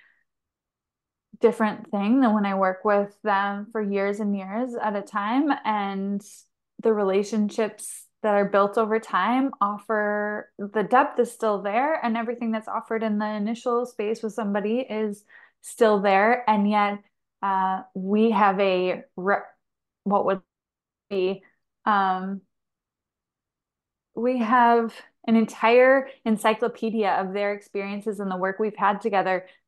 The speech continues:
to continue to pull from and revisit. And that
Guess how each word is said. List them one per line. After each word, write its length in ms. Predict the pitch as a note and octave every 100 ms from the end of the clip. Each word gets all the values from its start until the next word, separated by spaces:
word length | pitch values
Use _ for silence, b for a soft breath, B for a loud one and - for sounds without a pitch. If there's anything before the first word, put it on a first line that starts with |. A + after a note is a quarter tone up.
| _
to 100 | -
continue 400 | A3+ G#3+ F#3+ - - _ _ _ _ _ _ _
to 80 | G#3
pull 260 | - A#3 A#3+
from 240 | B3+ A3+
and 160 | G3+ F#3+
revisit. 720 | G3 F3+ G3 G3 A3+ A#3+ - _ _ -
And 340 | G3+ F#3 F#3 - F3+
that 320 | G3+ G#3